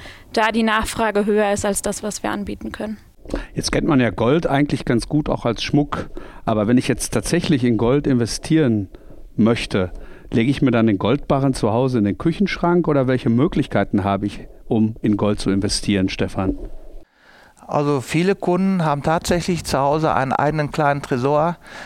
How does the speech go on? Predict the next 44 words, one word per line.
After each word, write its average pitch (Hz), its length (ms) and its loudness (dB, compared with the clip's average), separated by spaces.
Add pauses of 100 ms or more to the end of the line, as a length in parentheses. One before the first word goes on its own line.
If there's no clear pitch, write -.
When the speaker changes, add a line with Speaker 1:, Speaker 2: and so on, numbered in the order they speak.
Speaker 3:
äh, 135 200 0
fest 151 300 0
verankert. 175 560 2
Da 143 80 4
sollte 156 240 0
man 156 140 0
natürlich 143 440 -2
gucken, 151 360 -4
dass 143 240 0
der, 135 340 2 (100)
wie 139 140 0
gesagt, 135 540 -2 (160)
auch, 131 340 -2
ähm, 123 380 -2
versicherungstechnisch 147 840 -2
abgedeckt 156 520 0
ist, - 180 -4
weil 127 240 0
man 127 400 -4 (120)
erlebt 143 320 0
ja 143 80 2
auch 131 80 -4
leider 143 240 2
bei 135 100 2
uns 160 240 -2
hier 165 140 2
in 160 80 0
der 151 120 0
Region, 151 320 0
dass 139 180 -2
es 143 100 -6
immer 147 180 0
mehr 139 160 2
Einbrüche 180 460 0
gibt. 170 280 -2 (800)
Und 185 140 0
wir 214 100 4
bieten 202 220 0
natürlich 185 320 2
den 160 160 -2
Kunden 180 240 0
die 160 60 0
Möglichkeit 160 640 0
an, 151 340 -2